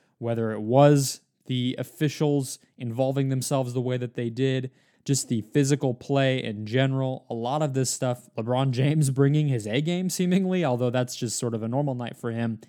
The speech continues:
in some ways. A lot of that environment around the game felt big. And so I wanna look at it through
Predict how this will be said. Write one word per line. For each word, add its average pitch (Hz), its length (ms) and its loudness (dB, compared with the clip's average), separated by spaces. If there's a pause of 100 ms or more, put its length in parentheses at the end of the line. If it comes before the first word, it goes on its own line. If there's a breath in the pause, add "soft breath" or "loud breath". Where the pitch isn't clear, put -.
(140)
in 120 100 -4
some 113 260 -2
ways. 113 380 0 (300 soft breath)
A 120 60 -2
lot 135 200 0
of 160 200 2
that 143 280 4 (520)
environment 120 640 -2
around 113 260 -2
the 110 80 -6
game 107 300 -8
felt 117 440 -4 (320 soft breath)
big. 156 340 0 (100)
And 127 160 -2
so 135 120 0
I 120 120 0
wanna 147 320 0
look 131 320 0
at 123 160 0
it - 160 -8
through 139 480 0